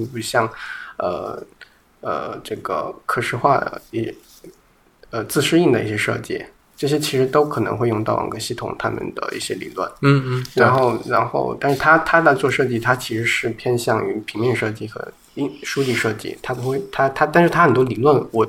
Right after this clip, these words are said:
Speaker 1: 我在跟他交流的时候，我觉得是共通的。当时就是觉得，其实这些东西其实非常有意思。然后今年出版了，也，也就，我记得我专门在立线和立奇上都推了这本书，
Speaker 2: 嗯，
Speaker 1: 就是说其实也希望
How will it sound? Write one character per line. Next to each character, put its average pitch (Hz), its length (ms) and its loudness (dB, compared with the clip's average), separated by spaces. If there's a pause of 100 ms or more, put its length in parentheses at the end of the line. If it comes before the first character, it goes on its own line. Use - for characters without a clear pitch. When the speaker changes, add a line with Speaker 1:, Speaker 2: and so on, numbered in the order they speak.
(120)
Speaker 1:
我 113 220 2
在 135 120 2
跟 147 120 4
他 156 80 6
交 170 160 4
流 123 100 6
的 110 80 2
时 123 80 0
候， 113 60 2
我 107 80 -4
觉 113 60 -6
得 120 60 -4
是 139 60 -2
共 139 200 0
通 160 220 0
的。 - 160 0 (520)
当 147 160 2
时 139 80 4
就 127 180 2
是 120 80 2
觉 113 140 -2
得， 113 260 0 (280)
其 - 120 -4
实 123 80 -6
这 139 80 4
些 131 80 4
东 139 180 2
西 139 220 -4
其 - 180 -8
实 127 180 -2
非 127 120 -4
常 143 80 2
有 110 120 0
意 113 120 -6
思。 - 180 -10 (480)
然 131 100 4
后 127 60 6
今 160 140 4
年 190 80 8
出 - 160 0
版 - 180 2
了， - 340 -2
也， 95 420 -4
也 104 180 -6
就， 104 460 -2 (680)
我 117 100 -2
记 120 140 -2
得 123 140 4
我 110 340 2
专 135 200 0
门 117 340 0 (160)
在 104 240 0 (320)
立 123 120 -6
线 123 200 -2
和 113 100 0
立 120 120 2
奇 117 120 -2
上 104 140 -2
都 110 60 -8
推 120 220 -4
了 117 100 -4
这 - 120 -12
本 - 120 -14
书， - 260 -8 (200)
Speaker 2:
嗯， 117 180 0
Speaker 1:
就 117 80 -2
是 113 60 -4
说 110 100 -4
其 110 140 -4
实 127 160 -2
也 131 120 -2
希 - 220 -4
望 123 220 2